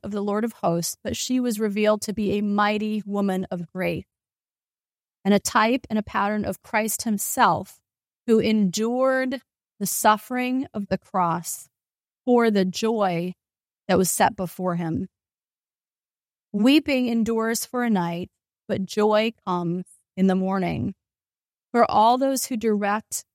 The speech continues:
their requests and themselves to the Lord God of the impossible, joy will follow suffering like the morning follows the night.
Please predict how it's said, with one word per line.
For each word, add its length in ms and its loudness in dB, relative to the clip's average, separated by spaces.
their 200 0
requests 760 -2
and 180 2
themselves 920 0
to 120 -2
the 140 -2
Lord 480 -2
God 300 2
of 140 -6
the 80 -4
impossible, 880 -4
joy 680 -2
will 580 0
follow 300 2
suffering 760 -2
like 400 0
the 80 -6
morning 460 0
follows 580 -2
the 80 -8
night. 500 -6